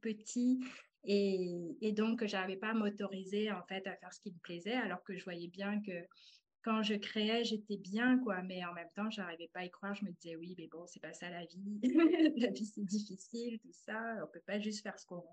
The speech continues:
aime tous les <laughs> jours. » Et, euh, et voilà, jusqu'au moment où, oui, j'ai commencé à, à craquer, quoi. J'ai,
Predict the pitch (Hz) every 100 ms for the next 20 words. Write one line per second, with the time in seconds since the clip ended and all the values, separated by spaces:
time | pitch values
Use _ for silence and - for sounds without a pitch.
0 | 196 208 214 - - 208 220 254 214 294
1 | - - _ _ - - - - 226 220
2 | 208 190 170 175 175 180 _ - _ _
3 | - 233 208 202 220 269 254 254 - 240
4 | 214 208 214 247 247 202 190 202 202 185
5 | - 175 170 - 196 185 160 151 135 175
6 | - 170 160 - 220 - 175 165 - 180
7 | 185